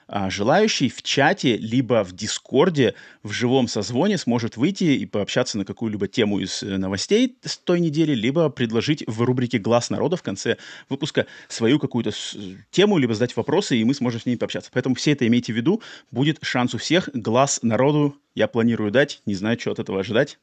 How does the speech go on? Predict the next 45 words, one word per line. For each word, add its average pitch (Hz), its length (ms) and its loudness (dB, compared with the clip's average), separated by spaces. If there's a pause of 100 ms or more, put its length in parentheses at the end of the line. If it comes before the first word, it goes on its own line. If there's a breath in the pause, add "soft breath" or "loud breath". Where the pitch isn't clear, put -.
Тем - 180 4
не 180 80 6
менее, 143 300 6
будет 156 480 2
интересно, 127 500 0
жду 110 400 0
этого 104 220 0
и 101 60 -6
посмотрим, 117 440 -2
будет 117 160 -2
такой 120 160 -2
эксперимент, 127 420 0
посмотрим, 117 280 -4
куда 101 140 -6
он 101 60 -6
пойдет. - 220 -12 (460 loud breath)
Все, 151 180 2
поэтому 165 300 4
предлагаю 156 420 4 (1000 loud breath)
эти 180 200 4
выпуски 156 380 0
Split 151 180 -2
Screen 151 280 2
Update 139 220 2
я 127 60 4
хочу 123 200 -6
делать 123 200 2
такими 120 200 2
более 127 360 4
живенькими. 214 560 4
На 135 140 4
два 135 180 2
часа - 260 0
тут 113 160 -8
ра-, 117 160 0
распыляться, 123 560 0
наверное, 110 260 0
одному 110 220 0
даже 98 200 -4
смысла 123 280 -4
нет. 165 220 -2
Поэтому 147 440 4
предлагаю 117 400 0
сразу 175 240 2
начинать 147 360 0